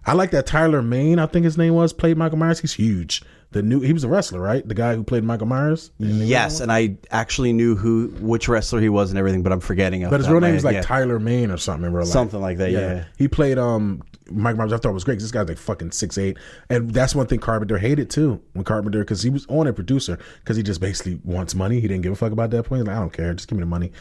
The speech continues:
Speaker 1: That's how he feels about most of his remakes. The Thing, The Fog, "I don't care. Give me the money."
Speaker 2: Yeah.
Speaker 1: But, um,
Speaker 2: He's gonna
Speaker 1: he
Speaker 2: trash
Speaker 1: said
Speaker 2: it
Speaker 1: one
Speaker 2: anyway.
Speaker 1: thing he hated about that movie was how big Michael Myers, well, Michael Myers, Michael Myers is just a regular person.
Speaker 2: He's like, he's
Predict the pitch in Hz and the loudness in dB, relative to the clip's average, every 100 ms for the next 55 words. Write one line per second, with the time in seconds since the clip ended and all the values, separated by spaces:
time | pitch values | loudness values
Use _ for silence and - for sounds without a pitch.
0 | - - 131 123 127 110 98 107 104 92 | -12 -4 0 0 0 0 0 -2 -4 -4
1 | 87 82 85 107 101 87 98 98 101 127 | -4 -4 -4 -2 -2 -2 -2 -2 -4 -6
2 | 87 85 92 113 85 85 87 - - 101 | -6 -6 -4 -2 -2 -2 -4 -6 -6 -4
3 | 92 87 110 113 - 113 110 104 101 95 | -4 -4 -2 -2 -2 -2 0 0 0 -4
4 | - 107 104 104 - - 165 95 90 160 | -8 -4 -2 0 0 4 2 2 0 0
5 | 180 143 151 117 143 156 110 - _ - | 2 0 2 2 4 4 2 -4 _ -6
6 | 98 101 120 107 - - - _ - 117 | -2 2 2 0 -6 -20 -20 _ -2 0
7 | 107 151 127 107 123 98 113 123 107 98 | 4 2 2 0 0 0 0 0 -2 0
8 | 120 110 110 143 110 139 160 - 117 117 | 0 2 0 0 -2 0 0 0 -2 -2
9 | 160 160 160 104 101 90 101 87 82 135 | -2 0 0 -2 -4 -2 -2 -2 -2 -2
10 | 117 113 101 107 104 | -2 -6 -6 -2 -2